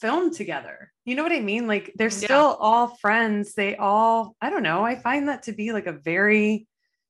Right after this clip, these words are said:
Speaker 1: that's shady.
Speaker 2: By the way, how old do you think is too old to go to Coachella?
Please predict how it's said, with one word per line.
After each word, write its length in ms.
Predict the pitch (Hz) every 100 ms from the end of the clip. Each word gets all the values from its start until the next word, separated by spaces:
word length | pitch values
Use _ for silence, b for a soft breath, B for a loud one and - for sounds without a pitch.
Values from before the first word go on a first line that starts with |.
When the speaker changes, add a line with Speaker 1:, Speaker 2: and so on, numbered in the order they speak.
| _ _ _ -
Speaker 1:
that's 180 | 214 -
shady. 560 | - 208 202 - 165 - _ _ _ B B B
Speaker 2:
By 120 | 285 359
the 100 | 302
way, 200 | 165 -
how 300 | - 320 349
old 200 | 330 330
do 80 | 214
you 80 | 214
think 200 | 202 180
is 160 | 180
too 300 | - - 226 -
old 300 | 185 175 -
to 100 | 175
go 160 | -
to 100 | 165
Coachella? 500 | 151 - - - -